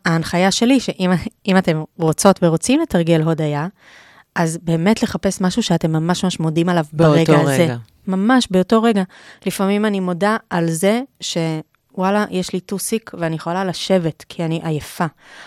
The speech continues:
Speaker 1: או שאם אני במיטה ואני בדיוק מתעוררת ואני אומרת, "יואו, תודה על השמיכה הזאת, איזה כיף שאני בהתקרבלות עכשיו ונעים לי." דברים באמת
Speaker 2: אמיתיים.
Speaker 1: אמיתיים. לא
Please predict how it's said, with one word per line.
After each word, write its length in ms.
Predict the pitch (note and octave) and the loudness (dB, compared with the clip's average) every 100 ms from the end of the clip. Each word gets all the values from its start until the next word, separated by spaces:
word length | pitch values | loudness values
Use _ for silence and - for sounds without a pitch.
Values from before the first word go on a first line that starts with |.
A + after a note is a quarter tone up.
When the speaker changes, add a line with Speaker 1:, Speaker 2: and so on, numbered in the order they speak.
| - | -8
Speaker 1:
או 60 | E3+ | -6
שאם 260 | - F3 | -2 -2
אני 140 | F#3 F#3 | 0 0
במיטה 440 | E3+ E3 D#3+ F#3 F3+ | 0 0 2 2 2
ואני 340 | D#3+ D#3+ E3 - | 0 -4 -6 -12
בדיוק 300 | E3+ E3 F3+ | -10 -6 -4
מתעוררת 520 | F3 D#3+ E3 F3 G#3+ F#3 | -6 -4 -2 0 0 -2
ואני 160 | D#3+ | -4
אומרת, 280 | F3 E3+ - | -6 -8 -8
"יואו, 220 | F3+ F3+ | -4 -4
תודה 380 | E3+ E3+ D#3+ F#3 | -6 -6 -4 -2
על 80 | F#3+ | -2
השמיכה 480 | F#3 F#3 E3 - F#3 | -2 -4 -6 -4 -4
הזאת, 260 | F3+ F3+ | -4 -6
איזה 140 | F#3 F3+ | -6 -6
כיף 260 | - F3 | -6 -6
שאני 280 | - F3+ E3+ - - _ - | -4 -6 -6 -10 -18 _ -4
בהתקרבלות 680 | E3+ - F3 D#3+ F3 F3 | -4 -2 -4 0 0 0
עכשיו 240 | - - F3 | -4 -4 -2
ונעים 460 | E3 E3 E3+ F3 | -2 -4 -4 -4
לי." 100 | E3 D3+ _ - - - | -4 -6 _ -20 -20 -10
דברים 520 | F3+ F3 E3+ A3+ C#4 C4+ | -2 2 4 4 2 0
באמת 680 | F#3 E3+ F3 F3+ B3+ - - - _ _ | -2 0 2 4 2 0 -8 -20 _ _
Speaker 2:
אמיתיים. 480 | D#3 E3+ - G3+ A3+ | -2 -2 0 0 2
Speaker 1:
אמיתיים. 680 | F#3 F#3+ - A#3 B3 F#3 E3+ - - | 0 -2 2 4 4 4 -2 -6 -4
לא 200 | G#3 | 0